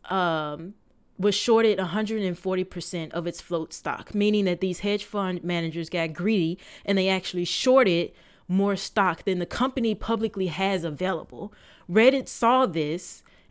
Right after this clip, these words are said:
and pointed it out and squeezed the short sellers. And right now we expect their losses to be about five billion. There's been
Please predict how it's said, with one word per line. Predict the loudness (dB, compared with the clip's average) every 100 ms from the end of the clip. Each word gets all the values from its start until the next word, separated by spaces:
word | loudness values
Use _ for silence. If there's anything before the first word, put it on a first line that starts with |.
| -2
and | 0 2 0 0 -2 -6
pointed | -4 0 2
it | 4 6
out | 6 6 2 -10 -20 -6 0
and | 2 4 2 0
squeezed | 0 0 4 6 8 6 4 2 0 -4
the | -4 -2
short | 0 0 -2
sellers. | -6 -8 -8 -10 -4
And | -2 2
right | 2 2
now | 4 2
we | 4 4 4 2 0 -2
expect | -2 0 0 0
their | 0
losses | 2 -2 -4
to | -6
be | -2 0 0
about | -2 -4 -6
five | -4 -2 0 2
billion. | 2 4 4 2 0 -4
There's | -2 -2 -2
been | -4 -4 -6